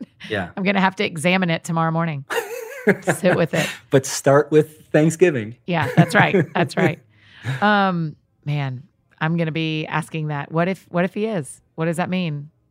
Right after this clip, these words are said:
Speaker 2: Uh, 'cause he is, I mean, the science is he is.
Speaker 1: Yeah, I,
Speaker 2: But
Speaker 1: I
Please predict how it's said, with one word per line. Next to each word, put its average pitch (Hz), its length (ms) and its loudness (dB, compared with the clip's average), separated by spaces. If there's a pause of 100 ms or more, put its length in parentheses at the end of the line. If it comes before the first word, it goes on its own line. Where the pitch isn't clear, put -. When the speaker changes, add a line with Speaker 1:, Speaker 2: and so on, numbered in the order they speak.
(400)
Speaker 2:
Uh, 202 80 -4
'cause 220 140 2
he 247 160 0
is, 311 160 4
I 214 40 4
mean, 226 140 4
the 202 80 2
science 269 400 0
is 151 180 -4
he 190 160 2
is. - 360 -6 (360)
Speaker 1:
Yeah, 180 320 6
I, 127 80 0
Speaker 2:
But 147 260 6
Speaker 1:
I 135 80 4